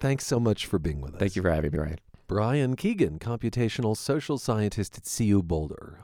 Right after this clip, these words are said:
Speaker 1: on a new year and a new opportunity to reassess your use of social media. By the way, you can find me on both Twitter and Mastodon. So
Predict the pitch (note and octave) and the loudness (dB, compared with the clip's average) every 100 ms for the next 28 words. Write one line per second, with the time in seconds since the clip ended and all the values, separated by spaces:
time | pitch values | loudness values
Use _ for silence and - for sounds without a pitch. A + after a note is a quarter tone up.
0 | - F#2 E2 D#2 - E2 G2 F#3 G3 E3 | -10 -6 -4 -6 -8 -4 2 2 2 2
1 | D#3 C#3+ C3+ - F#2+ F2 F2+ A#2 G2+ - | 2 2 0 -2 -4 -2 2 2 2 0
2 | F#2+ - F#2 E2 E2 - F2 F2 G#2+ B2 | -4 -4 -4 -2 -4 -6 -8 -6 -2 -2
3 | F#2+ - A2 F#2 - D#2+ E2 D#2 F2+ - | -2 -4 -4 -4 -6 -4 -4 -6 -8 -6
4 | E2+ - - F2 - D#2+ E2+ E2+ D2+ C#2+ | -8 -6 -4 -4 -4 -6 -4 -4 -6 -10
5 | - - - - - - - D3+ D3+ F#3 | -14 -20 -20 -18 -18 -18 0 2 4 4
6 | G#3 E3 D#3 D3+ B2+ D3 D3 A#2+ D#3 A3+ | 4 4 4 2 2 0 0 0 0 2
7 | F#3+ D3 C#3 G#3+ A#3+ - - - - G#3+ | 2 2 0 2 0 -2 -14 -14 2 4
8 | F3 G3+ B3+ D3 D3 A#2 - G#2 B2+ C#3+ | 4 2 -2 0 0 -2 -4 0 0 0
9 | - - F#2+ F#2 G2+ E3+ G3 - G2 E2 | -4 -6 -4 -2 -2 -4 -6 -6 -4 -4